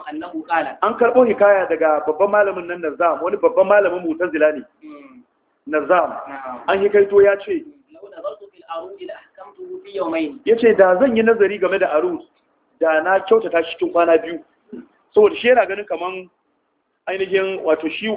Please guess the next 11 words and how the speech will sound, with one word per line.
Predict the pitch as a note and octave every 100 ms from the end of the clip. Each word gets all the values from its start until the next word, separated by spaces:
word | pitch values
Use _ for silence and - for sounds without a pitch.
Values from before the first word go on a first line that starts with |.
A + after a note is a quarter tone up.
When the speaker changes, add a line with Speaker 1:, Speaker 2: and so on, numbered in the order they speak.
| F#3+
Speaker 2:
shi | A3+
wanda | G#3 E3+
ya | G3
yi |
arud, | D#3+ E3+ D#3 - _ _ _ _ _ _ _ _ _ _ _ _ _ _ _ -
ainihin | F3+ F3+ F#3+
ba | E3
wani | D#3+ G3
burgewa | G3+ F#3+ D3 C3+
ya | C3+
ba. | C3